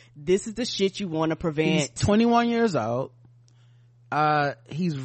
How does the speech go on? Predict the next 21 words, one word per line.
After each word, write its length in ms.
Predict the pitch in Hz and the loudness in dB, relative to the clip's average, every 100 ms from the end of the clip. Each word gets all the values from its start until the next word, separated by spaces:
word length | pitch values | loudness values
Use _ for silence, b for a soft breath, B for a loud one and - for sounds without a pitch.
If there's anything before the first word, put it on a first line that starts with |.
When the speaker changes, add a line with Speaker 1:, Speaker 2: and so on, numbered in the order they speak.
| 123 147 | -12 -6
Speaker 2:
you 180 | 165 | 0
know, 140 | 165 127 | 2 2
according 380 | 127 208 170 156 | 2 2 2 0
to 360 | 151 117 110 110 | -2 -2 -2 0
Google, 560 | 139 143 127 113 107 117 | 2 4 2 0 -4 -4
his 200 | 120 113 | -4 -2
net 200 | 135 110 | -2 -2
worth 240 | 127 120 | -4 -4
is 120 | 117 | -6
nine 320 | 113 117 113 113 | -6 -4 -6 -6
million 240 | 110 110 | -6 -6
dollars, 320 | 107 104 98 | -8 -8 -10
but 80 | 104 | -8
who 140 | 120 120 | -6 -4
knows? 440 | 110 98 95 101 - B B B B | -6 -8 -10 -14 -20 B B B B
Um, 420 | 147 165 156 147 - - - | 0 2 2 0 -6 -18 -6
but 380 | 127 185 180 160 | 0 2 2 -2
the 80 | |
point 320 | 165 226 208 175 | 0 2 2 2
being, 240 | 220 196 | 0 2
like, 240 | 185 180 | 2 0